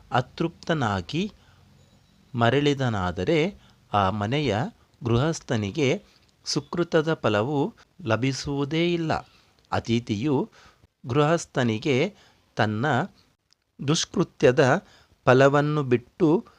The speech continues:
ಮನೆಯವನ ಪುಣ್ಯದ ಫಲವನ್ನು ತೆಗೆದುಕೊಂಡು ಹೋಗುತ್ತಾನೆ. ಒಂದು ಚಿಕ್ಕ ಹಳ್ಳಿಯಲ್ಲಿ ಶಿವಪ್ಪನೆಂಬ ಬಡ ರೈತ ಕಾರ್ಮಿಕನಿದ್ದನು.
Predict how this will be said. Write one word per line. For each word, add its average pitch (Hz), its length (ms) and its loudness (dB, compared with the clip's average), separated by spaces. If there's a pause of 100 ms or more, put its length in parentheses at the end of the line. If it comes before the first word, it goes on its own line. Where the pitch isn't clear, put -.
(200)
ಮನೆಯವನ 139 680 2
ಪುಣ್ಯದ 151 560 -2
ಫಲವನ್ನು 120 640 0
ತೆಗೆದುಕೊಂಡು 131 800 0
ಹೋಗುತ್ತಾನೆ. 151 840 0 (640)
ಒಂದು 196 300 0
ಚಿಕ್ಕ - 380 -4
ಹಳ್ಳಿಯಲ್ಲಿ 127 1000 0 (380)
ಶಿವಪ್ಪನೆಂಬ 151 920 0
ಬಡ 120 220 4
ರೈತ 127 380 0 (540)
ಕಾರ್ಮಿಕನಿದ್ದನು. 135 1080 -2